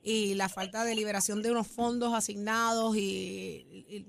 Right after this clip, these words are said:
la burocracia, como si esto, eh, pudiera esperar.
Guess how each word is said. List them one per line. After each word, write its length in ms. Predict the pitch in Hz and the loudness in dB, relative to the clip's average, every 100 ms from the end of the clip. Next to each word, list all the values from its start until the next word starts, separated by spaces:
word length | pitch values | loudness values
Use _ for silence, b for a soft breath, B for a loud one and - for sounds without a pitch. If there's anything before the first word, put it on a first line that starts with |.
| 185 | -8
la 120 | 202 | -2
burocracia, 880 | 202 202 190 208 226 247 - 233 226 | 2 2 2 2 4 6 6 4 0
como 240 | - 202 | -2 0
si 260 | 196 208 208 | 2 4 2
esto, 500 | 269 - - 214 214 - B B _ | 2 0 -2 -2 -2 -4 B B _
eh, 120 | 202 | -6
pudiera 400 | 190 214 208 202 | -4 -2 2 2
esperar. 460 | 214 - 175 156 | 2 0 -2 0